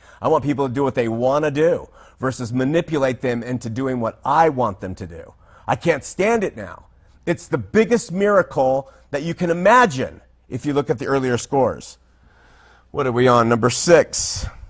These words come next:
And I'm just gonna fill 'em in. A zero. Shallow affect, a zero. Lack of empathy, a zero. Parasitic lifestyle, reverse. I go to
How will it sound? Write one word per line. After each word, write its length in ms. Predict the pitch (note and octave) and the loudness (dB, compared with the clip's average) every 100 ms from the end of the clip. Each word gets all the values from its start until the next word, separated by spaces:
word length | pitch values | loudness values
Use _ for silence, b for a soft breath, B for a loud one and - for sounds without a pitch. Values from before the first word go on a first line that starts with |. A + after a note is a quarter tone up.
| B B _ _ | B B _ _
And 140 | B2+ D3+ | -2 2
I'm 100 | D#3+ | 2
just 180 | C#3+ - | 0 0
gonna 160 | C3+ | 0
fill 280 | A#2 C3+ C3 | 0 0 2
'em 140 | A#2+ A#2+ | 2 0
in. 300 | A#2 F2+ - - - | -2 -4 -12 -14 -8
A 120 | A#2 | -6
zero. 580 | G#2 C#3 C3+ A2 D#2+ - - - _ _ _ b b | -2 0 4 2 0 -6 -20 -20 _ _ _ b b
Shallow 520 | - C#3+ C#3 C3+ B2+ | -8 0 2 4 2
affect, 480 | A#2+ - C#3 A#2 - | 0 2 2 2 -2
a 80 | G#2 | -6
zero. 640 | G2 B2+ B2+ A2 F2 - - - b b b b b b - | -4 0 2 2 0 -4 -16 -20 b b b b b b -2
Lack 300 | B2+ C3+ D3+ | 2 2 2
of 160 | A2+ | 0
empathy, 520 | C3+ A#2+ C3+ - A#2 | -2 -2 -4 -4 -4
a 120 | G#2+ G2+ | -4 -4
zero. 640 | A#2 B2+ A#2 F#2+ E2 - _ _ _ _ _ _ _ | -2 0 2 0 -2 -8 _ _ _ _ _ _ _
Parasitic 680 | - C#3+ C#3 - C#3 C3 C3 | -4 -2 -2 -4 -6 -6 -4
lifestyle, 720 | C3+ C3+ C3 - - A#2+ A2 | 2 2 2 -2 2 4 4
reverse. 520 | A2+ B2+ C3+ D3 B2 - B B | 0 0 2 4 2 -6 B B
I 80 | - | 0
go 160 | F3 F3+ | 6 6
to 120 | D#3+ | 4